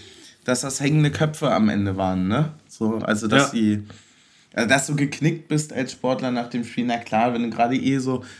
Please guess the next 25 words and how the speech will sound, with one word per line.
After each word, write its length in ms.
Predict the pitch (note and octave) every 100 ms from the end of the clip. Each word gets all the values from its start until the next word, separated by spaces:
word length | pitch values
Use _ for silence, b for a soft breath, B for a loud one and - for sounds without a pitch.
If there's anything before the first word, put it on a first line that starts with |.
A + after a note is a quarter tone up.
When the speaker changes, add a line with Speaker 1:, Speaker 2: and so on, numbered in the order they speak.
| B _
Speaker 1:
du 60 | A#2
willst 200 | B2+ -
vielleicht 380 | A#2+ A#2+ -
auch, 280 | - B2 -
äh, 240 | - A#2+ A2+
dann 180 | A#2 A#2
einfach 260 | A2+ A2+
ein 100 | A#2+
Unentschieden 680 | B2 C#3 D#3 D3 C#3+ B2+ A#2+
haben, 280 | A#2 B2 A#2
weil's, 440 | A2 A2+ A2 -
weil's 260 | G#2+ G2+ -
diese 260 | A2 A2
tolle 240 | G#2+ A2 A2
Leistung 500 | G#2+ G#2+ G#2+ A#2+ A2+
natürlich 500 | G#2+ G2+ A#2+ A2 G#2
dann 220 | G#2+ G#2
auch 320 | G2+ G#2 G#2 B B B B
im 100 | A#2+
Ergebnis 480 | A2+ A2 C#3 C#3+ B2+
belohnt. 520 | - A2+ A2+ A2 G#2+ - _ _ _ _ _ _ - -
Aber 360 | - G#2 G2+ G#2 B B B -
da 100 | G#2
kann 300 | - - C3
man 220 | C3+